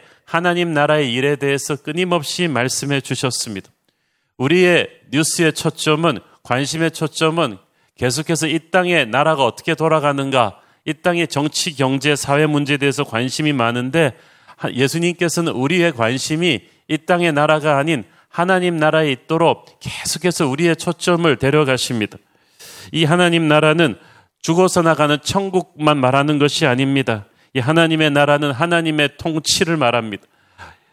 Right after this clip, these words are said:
모든 족속으로 제자를 삼으라는 것은 복음이 전해지고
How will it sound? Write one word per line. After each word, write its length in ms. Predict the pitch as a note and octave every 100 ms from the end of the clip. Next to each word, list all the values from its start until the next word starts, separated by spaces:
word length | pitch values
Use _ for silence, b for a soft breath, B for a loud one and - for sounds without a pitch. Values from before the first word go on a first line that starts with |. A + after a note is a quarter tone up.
| B B
모든 360 | B2+ D#3 E3+ D#3
족속으로 480 | D#3+ - E3+ D#3+
제자를 420 | D3+ C3 C#3+ D3+ D#3+
삼으라는 600 | - C#3+ D3+ D3 D3 C#3
것은 420 | C#3+ - F3 G#2 - b b
복음이 460 | B2 C3 D#3+ D#3+ D#3
전해지고 840 | C#3 B2+ D3 C#3 C#3+ D3+ D#3+ A2+